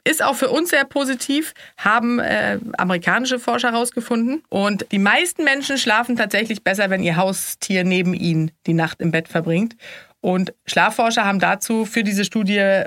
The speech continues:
hundertfünfzig Patienten befragt. Und vierundsiebzig davon, äh, hatten ein Haustier.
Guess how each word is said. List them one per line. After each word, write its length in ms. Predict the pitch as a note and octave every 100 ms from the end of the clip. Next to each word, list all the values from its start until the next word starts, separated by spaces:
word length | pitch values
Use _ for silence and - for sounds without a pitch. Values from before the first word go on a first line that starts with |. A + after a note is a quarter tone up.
| F3
hundertfünfzig 720 | A#3 B3 A#3 A3+ A3 A#3 A3+
Patienten 720 | G#3 - G3+ G#3 G3+ G#3 G3 - - -
befragt. 840 | - F#3 F3 E3+ E3+ C4 E4+ - - _ - _ _
Und 300 | G3+ G3+ F#3+
vierundsiebzig 640 | - D4 D#4 C#4+ - C4 A#3
davon, 480 | A3 G#3+ A3 G#3+
äh, 240 | G#3 G3 F#3+
hatten 260 | F#3+ G3+ G3
ein 280 | - F3 F3
Haustier. 460 | G#3+ A#3 - D#4